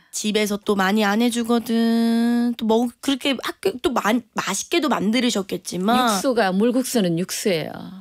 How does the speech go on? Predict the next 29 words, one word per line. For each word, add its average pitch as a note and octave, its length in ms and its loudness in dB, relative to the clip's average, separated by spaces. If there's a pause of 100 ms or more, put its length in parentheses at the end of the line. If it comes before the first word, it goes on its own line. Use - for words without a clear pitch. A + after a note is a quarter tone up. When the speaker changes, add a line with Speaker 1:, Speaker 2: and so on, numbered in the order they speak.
Speaker 1:
육수 G#3+ 280 0
어떻게 G#3 260 0
내는데요, E4+ 460 4
선생님? B3+ 1120 4 (520)
Speaker 2:
근데 G4 220 2
알고 A#3+ 280 4
보면 A4 300 0
다 - 100 -4 (180)
간단하-, D#4+ 800 2
간단하거든요. G#3 1200 -2
Speaker 1:
그래서 A4 360 4
좋다고요. D#4 720 0 (380)
Speaker 2:
저는 C4 340 4
이제 G3+ 380 2
물이 G#3 400 2
끓을 G4 340 2
때 G#3 360 2
이제 E3 600 -2
다시 G3+ 280 -2
멸치를 G3 440 2
넣어요. C#3 460 -8
Speaker 1:
아, F#4+ 300 -2
네. B3+ 340 2 (220)
Speaker 2:
이 G#3 100 2
처음부터 F4 460 2
넣으면은 G3+ 380 2
비린내가 B3 420 4
나더라고요. D#3 480 -10
Speaker 1:
어머. D4+ 420 2